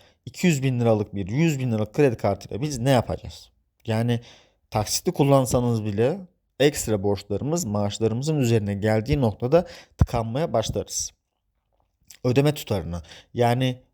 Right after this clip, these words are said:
on beş bin lira maaş alan adam atıyorum ne kadarıyla borç ödeyebilir? Sekiz bin lirasıyla.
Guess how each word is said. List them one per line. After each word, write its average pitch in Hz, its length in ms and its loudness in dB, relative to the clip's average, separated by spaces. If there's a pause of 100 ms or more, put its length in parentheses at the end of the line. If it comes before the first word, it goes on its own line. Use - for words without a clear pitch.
on 143 220 2
beş 123 200 0
bin 123 60 -4
lira 120 140 2
maaş 127 300 2
alan 113 200 0
adam 117 360 2
atıyorum 127 480 0 (300)
ne 156 80 0
kadarıyla 107 480 2
borç 104 220 0
ödeyebilir? 107 500 -2 (260)
Sekiz 135 400 2
bin 107 140 -2
lirasıyla. 90 480 -4